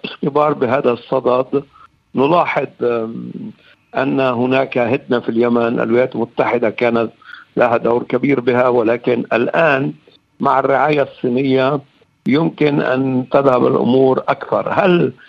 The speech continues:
يمكن لعبارة التدخل في الشؤون الداخلية أن تعني تقليص عمل الأذرع؟ هناك نعم روحية للاتفاق تقضي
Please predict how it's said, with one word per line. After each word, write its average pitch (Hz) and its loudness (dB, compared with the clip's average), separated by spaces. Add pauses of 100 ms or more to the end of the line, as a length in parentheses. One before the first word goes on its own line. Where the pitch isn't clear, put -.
(240)
يمكن 147 0
لعبارة 135 2 (100)
التدخل 139 -4
في - -12
الشؤون 147 -2
الداخلية 120 -2 (580)
أن 151 0
تعني 147 2
تقليص 143 -2 (200)
عمل 131 0
الأذرع؟ 123 0 (520)
هناك 233 0
نعم 208 0
روحية 160 2
للاتفاق 120 -2
تقضي 143 0